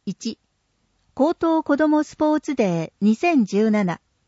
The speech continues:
十月七日土曜、十時から十五時。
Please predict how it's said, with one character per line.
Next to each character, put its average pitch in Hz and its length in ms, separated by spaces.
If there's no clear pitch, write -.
十 247 220
月 330 240
七 269 280
日 233 220
土 196 160
曜、 202 340
十 330 240
時 294 140
か 196 80
ら 170 160
十 214 240
五 180 140
時。 - 180